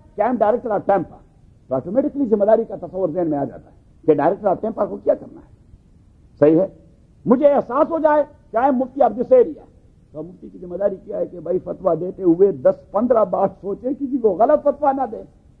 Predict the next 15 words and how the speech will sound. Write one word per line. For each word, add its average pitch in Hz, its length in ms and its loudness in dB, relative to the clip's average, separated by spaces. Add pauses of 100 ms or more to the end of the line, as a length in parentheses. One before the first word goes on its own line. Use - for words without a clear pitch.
(220)
کیونکہ 208 220 2
وہ 220 140 6
فتویٰ 233 280 0
ایک 226 140 0
آدمی 233 240 -2
کے 233 120 -2
پاس 220 280 -4
رکے 233 240 4
گا 247 100 4
نہیں، 285 140 0
وہ 311 120 2
تو 247 120 0
چلتا - 380 -4
رہے 226 260 -2
گا، - 60 -20